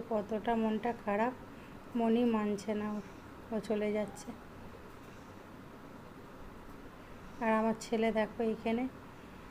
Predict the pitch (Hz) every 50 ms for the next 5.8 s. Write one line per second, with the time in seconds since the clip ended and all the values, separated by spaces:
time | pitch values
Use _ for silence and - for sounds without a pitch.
0 | - - - - - - - - - - - - 247 240 226 233 254 247 247 254
1 | 240 247 240 233 240 269 277 285 - - - - - - - - - - 262 233
2 | 226 226 226 220 226 220 - 247 - - 226 214 220 240 240 - 233 220 240 240
3 | 240 226 233 247 240 240 226 233 240 240 233 233 233 214 208 214 233 220 220 -
4 | - 240 226 214 220 - 226 220 220 220 220 214 208 208 202 202 - - 233 226
5 | 214 220 214 214 226 254 262 233 - - 226 220 220 214 214